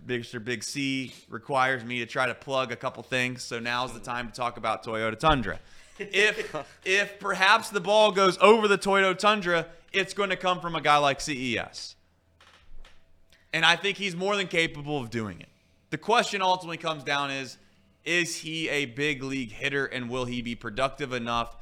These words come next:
to where he's not a liability more times than not? He's going to hit for power, everybody. I'm gonna tell you right now.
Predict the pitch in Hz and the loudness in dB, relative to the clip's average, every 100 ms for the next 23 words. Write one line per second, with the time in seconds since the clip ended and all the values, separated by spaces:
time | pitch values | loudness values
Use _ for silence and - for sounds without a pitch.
0 | - - 143 131 127 120 120 117 131 135 | -18 -14 -8 -2 0 -2 -6 -4 0 0
1 | 123 117 120 127 123 104 120 139 131 113 | 0 -2 0 0 0 -2 -4 -2 0 -2
2 | 113 110 120 127 123 123 113 101 104 101 | -4 -6 -4 -4 -4 -6 -6 -8 -8 -6
3 | 87 - - 170 135 175 131 139 135 107 | -6 -8 -10 -6 0 2 2 -2 -6 -6
4 | 120 135 110 98 92 87 92 107 110 _ | 2 2 4 0 -4 -4 -2 -2 -8 _
5 | - 123 151 143 - 143 131 110 101 98 | -6 -6 -4 -8 -4 -2 0 0 -2 -2
6 | 113 92 | -4 -4